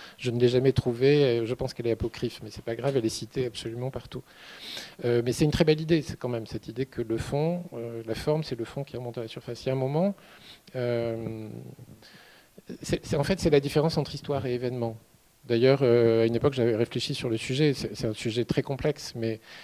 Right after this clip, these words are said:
et, et, et d'ailleurs très intéressant d'un point de vue français, euh,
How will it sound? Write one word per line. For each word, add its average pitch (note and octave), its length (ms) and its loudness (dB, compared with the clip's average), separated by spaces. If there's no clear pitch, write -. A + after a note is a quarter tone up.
et, A2+ 120 -6
et, A#2 100 -6
et A#2 80 -4
d'ailleurs A#2 400 -2
très C#3 220 4
intéressant C3 380 -2
d'un C3+ 140 -2
point A#2+ 140 -6
de A#2 80 -6
vue A#2+ 100 -6
français, C3+ 460 -4
euh, A2+ 300 4